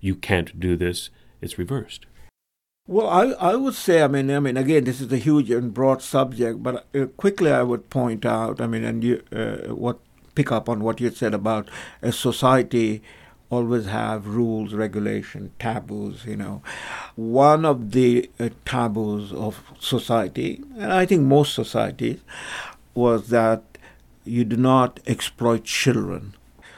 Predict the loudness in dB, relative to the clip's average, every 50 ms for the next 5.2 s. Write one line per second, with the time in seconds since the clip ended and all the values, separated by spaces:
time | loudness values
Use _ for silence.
0 | -20 -20 -20 _ -12 -12 -8 0 2 2 4 2 2 -2 -2 -4 -4 -6 -10 _
1 | _ _ _ _ _ -20 -20 _ _ _ _ -8 0 2 2 2 2 0 0 2
2 | 2 2 2 2 -2 -2 -2 2 4 2 4 2 0 -4 -4 -4 -6 -8 -16 _
3 | -4 0 0 2 2 2 0 0 4 6 6 8 8 6 4 0 -2 -4 -8 -8
4 | -6 -6 -4 -4 -4 -6 -8 -8 -6 -6 -6 -6 -6 -2 2 2 4 4 4 4
5 | 2 2 2 0